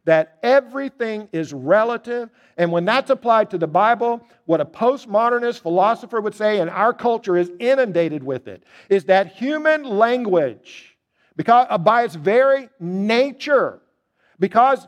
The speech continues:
there is interpretation involved, human language is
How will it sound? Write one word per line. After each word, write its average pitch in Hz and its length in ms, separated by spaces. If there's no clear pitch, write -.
there 214 200
is 214 100
interpretation 254 1120
involved, 208 800
human 302 400
language 208 640
is 208 220